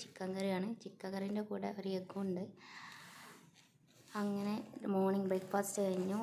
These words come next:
ഉച്ചക്കുള്ള ലഞ്ച് നല്ല മട്ടൻ കറി, ആ, വേവുന്നുണ്ട്. മട്ടൻ കറീൻ്റെ റെസിപ്പി നമ്മുടെ ചാനലിലുണ്ട്, എല്ലാവരും ഒന്ന് പോയി കാണണേ. അങ്ങനെ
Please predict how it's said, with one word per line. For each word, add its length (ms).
ഉച്ചക്കുള്ള 520
ലഞ്ച് 300
നല്ല 120
മട്ടൻ 320
കറി, 180
ആ, 200
വേവുന്നുണ്ട്. 560
മട്ടൻ 300
കറീൻ്റെ 340
റെസിപ്പി 340
നമ്മുടെ 280
ചാനലിലുണ്ട്, 600
എല്ലാവരും 300
ഒന്ന് 180
പോയി 220
കാണണേ. 280
അങ്ങനെ 320